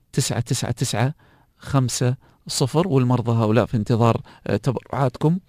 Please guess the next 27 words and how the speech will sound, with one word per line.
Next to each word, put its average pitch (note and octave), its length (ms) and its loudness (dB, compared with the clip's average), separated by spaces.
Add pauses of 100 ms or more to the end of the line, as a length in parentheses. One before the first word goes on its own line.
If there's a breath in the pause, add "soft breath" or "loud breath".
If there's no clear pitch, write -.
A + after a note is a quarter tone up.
(280 soft breath)
آه، - 80 -4
في A#2+ 140 -4
انتظار، B2 500 -2 (120)
آه، A#2 60 -2
ما B2 140 0
تجود B2 360 -2
به B2 160 0
أنفسكم A#2+ 320 -6
إن B2 60 -2
شاء A#2+ 180 -4
الله. D3 180 -2 (1120 loud breath)
آه، B2+ 220 4
أخ C3 60 0
كريم D3+ 240 4
بعث C3+ 180 2
الآن C3 140 4
برسالة B2+ 300 2
نصية C3 180 2
فارغة، B2+ 480 2 (380 soft breath)
آه، A#2 120 -2
اللي A#2+ 220 0
آخر C#3+ 280 0
رقمك C3 300 0
يا A#2+ 60 2
أخي - 160 -2
أربعة A#2+ 260 4
صفر A#2 300 -4